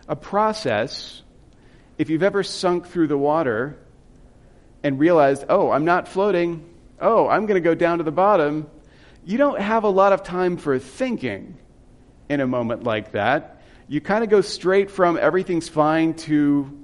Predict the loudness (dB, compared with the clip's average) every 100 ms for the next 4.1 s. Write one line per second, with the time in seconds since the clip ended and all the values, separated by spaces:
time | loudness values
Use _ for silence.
0 | -6 0 2 2 -2 -2 0 0 0 -4
1 | -10 -20 -8 -6 -2 0 0 -2 -6 -6
2 | -2 -2 0 0 0 -2 -2 -6 -4 -4
3 | -4 -6 -8 -8 -6 -2 0 2 2 0
4 | -4